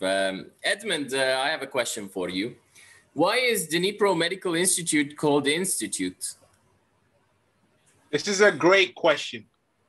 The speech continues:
Speaker 2: And, uh, we get asked this quite a lot. And I think, I think most students are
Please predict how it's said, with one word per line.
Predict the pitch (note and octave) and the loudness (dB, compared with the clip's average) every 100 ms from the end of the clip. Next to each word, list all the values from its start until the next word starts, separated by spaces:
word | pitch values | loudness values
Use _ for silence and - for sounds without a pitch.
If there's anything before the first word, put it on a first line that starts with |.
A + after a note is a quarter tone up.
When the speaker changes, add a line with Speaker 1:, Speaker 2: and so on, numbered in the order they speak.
| _ | _
Speaker 2:
And, | C3+ D3+ D#3+ D#3+ D#3+ | 0 4 4 4 4
uh, | D#3+ | 4
we | E3 | 2
get | F#3 A#3+ G3 | 2 4 6
asked | F#3+ F#3+ | 4 4
this | F3 E3 | -2 -6
quite | - E3 D3 C#3+ | 0 2 4 0
a | |
lot. | B2+ A#2+ - | -4 -4 -6
And | C3 | -6
I | C#3+ | -4
think, | D#3 E3 | -2 0
I | D3+ | 0
think | D3+ E3 D3 | -2 -4 -4
most | F3 E3+ - | -2 -2 -2
students | E3+ D3+ C#3 A#2 | -2 -2 -2 0
are | A#2+ A#2 A2 | 2 2 0